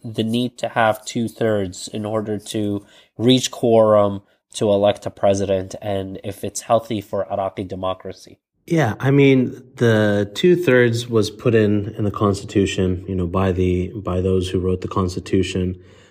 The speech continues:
Speaker 2: mostly from the Kurdish, uh, policymakers. And it was their attempt to kind of prevent,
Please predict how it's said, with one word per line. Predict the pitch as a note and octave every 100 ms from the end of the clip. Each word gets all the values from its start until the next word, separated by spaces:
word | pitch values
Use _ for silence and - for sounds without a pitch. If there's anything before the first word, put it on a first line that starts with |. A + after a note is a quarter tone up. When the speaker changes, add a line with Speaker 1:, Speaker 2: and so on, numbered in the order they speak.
| _ -
Speaker 2:
mostly | B2 C3+ C3
from | A#2 A#2 G#2+ G#2+
the | G2+ F#2+ F#2 F#2
Kurdish, | - A2 G2+ G2+ - - G2
uh, | F2+ F2 F2 F2+ _ _ _
policymakers. | G#2+ G2 F#2+ G2+ F#2+ F2+ F2+ F2 E2+ - _ _ _ _
And | A2+
it | A2+
was | A2
their | A2+ A#2+
attempt | A#2+ A2 G#2+
to | G#2
kind | - G2+ G2 F#2+
of | F#2 F2+ -
prevent, | - G#2 G2 G2+ F#2+ -